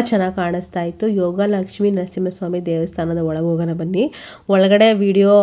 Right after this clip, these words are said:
ಅಲೋ ಇಲ್ಲ, ಫೋಟೋ ಅಲೋ ಇಲ್ಲ, ತುಂಬ ಸ್ಟ್ರಿಕ್ಟ್ ಇದ್ದಾರೆ. ನಾನು ಎಷ್ಟಾಗುತ್ತೋ ಅಷ್ಟು ವಿಡಿಯೋ ಮಾಡ್ಕೊಂಡೆ. ಇನ್ನು ದೇವಸ್ಥಾನದ ಪೌರಾಣಿಕ ಹಿನ್ನೆಲೆ ನೋಡೋದಾದ್ರೆ, ಕ್ಷೇತ್ರ ಪುರಾಣದ ಪ್ರಕಾರ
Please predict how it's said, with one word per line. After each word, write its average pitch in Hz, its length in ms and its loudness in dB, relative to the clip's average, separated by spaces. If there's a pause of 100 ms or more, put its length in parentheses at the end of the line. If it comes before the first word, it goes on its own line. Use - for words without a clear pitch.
(180)
ಅಲೋ 175 360 -2
ಇಲ್ಲ, 160 280 -2 (140)
ಫೋಟೋ 196 500 0
ಅಲೋ 170 400 -4
ಇಲ್ಲ, 180 240 -6 (220)
ತುಂಬ 190 400 -2 (580)
ಸ್ಟ್ರಿಕ್ಟ್ - 580 -4
ಇದ್ದಾರೆ. 202 380 2 (580)
ನಾನು 202 260 2
ಎಷ್ಟಾಗುತ್ತೋ 202 640 -2
ಅಷ್ಟು 196 320 -4
ವಿಡಿಯೋ 180 340 -2
ಮಾಡ್ಕೊಂಡೆ. 185 580 -2 (420)
ಇನ್ನು 269 480 2
ದೇವಸ್ಥಾನದ 240 760 4
ಪೌರಾಣಿಕ 233 720 4
ಹಿನ್ನೆಲೆ 262 480 4
ನೋಡೋದಾದ್ರೆ, 202 640 2 (520)
ಕ್ಷೇತ್ರ 311 520 2 (200)
ಪುರಾಣದ 254 580 4
ಪ್ರಕಾರ 196 520 0